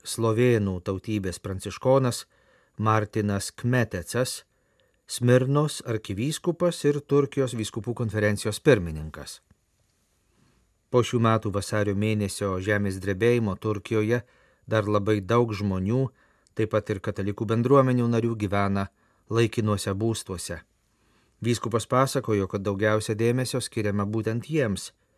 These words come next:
stengiamasi padėti šiems žmonėms susigrąžinti viltį.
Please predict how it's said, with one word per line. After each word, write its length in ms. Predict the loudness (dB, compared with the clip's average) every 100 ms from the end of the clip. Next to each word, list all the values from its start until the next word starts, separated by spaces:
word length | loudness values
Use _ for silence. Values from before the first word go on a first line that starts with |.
| _ _
stengiamasi 640 | -2 2 2 2 -2 -2 -6
padėti 480 | -2 2 2 2 -4
šiems 240 | -6 -4
žmonėms 560 | -4 -2 0 -2 -4 -8 _ _ _
susigrąžinti 880 | -6 -4 0 2 2 2 -2 -2 0
viltį. 480 | 0 0 -4 -14